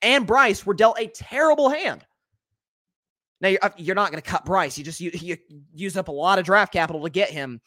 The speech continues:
uh, a-, and you trade D J Moore to get him. With the first pick, Travis not moving off Bryce. I mean, you can't give him what you gave up for him.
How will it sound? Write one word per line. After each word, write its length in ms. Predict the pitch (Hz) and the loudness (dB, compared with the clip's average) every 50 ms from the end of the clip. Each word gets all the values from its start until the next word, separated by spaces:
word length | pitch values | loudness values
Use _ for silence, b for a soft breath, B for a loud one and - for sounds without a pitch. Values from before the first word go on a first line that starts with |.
| B B B B B | B B B B B
uh, 140 | B 131 135 - | B -4 -2 -2
a-, 180 | 160 190 - - | -2 -4 -4 -4
and 160 | 147 170 190 | -6 -6 -6
you 140 | 147 120 104 _ | -8 -12 -16 _
trade 240 | - - 151 151 151 | -12 -8 -8 -8 -6
D 120 | - 196 | -8 -8
J 140 | 190 190 220 | -6 -4 -4
Moore 200 | 233 277 330 311 | -2 0 0 0
to 60 | 233 | 0
get 160 | - 151 120 90 | -2 -6 -8 -8
him. 100 | 78 - _ _ b b b b b b | -10 -18 _ _ b b b b b b
With 100 | b 165 | b -8
the 60 | - 151 | -6 -2
first 260 | - 202 196 - - | -2 -2 -2 0 2
pick, 300 | - 269 269 - - - _ _ _ _ _ _ _ _ _ _ _ _ _ _ _ - | 4 4 4 4 0 -8 _ _ _ _ _ _ _ _ _ _ _ _ _ _ _ -6
Travis 320 | - 185 202 240 233 185 | 0 2 2 2 2 0
not 120 | 202 185 160 | -6 -6 -6
moving 160 | 180 185 180 | -6 -6 -6
off 160 | 170 165 - | -6 -6 -4
Bryce. 280 | - 196 220 233 185 - | 0 0 0 0 0 -4
I 100 | - - | -12 -14
mean, 120 | 180 165 | -14 -14
you 80 | 143 131 | -14 -10
can't 320 | - - 269 285 311 175 | -6 -4 -4 -2 -4 -4
give 120 | 165 185 175 | -6 -8 -8
him 60 | 180 | -8
what 160 | 175 165 - | -8 -8 -8
you 60 | 151 | -6
gave 120 | 147 143 135 | -6 -2 0
up 200 | 175 185 190 - | 0 0 0 -2
for 180 | 185 170 175 | -4 -4 -4
him. 100 | 190 214 | -4 -6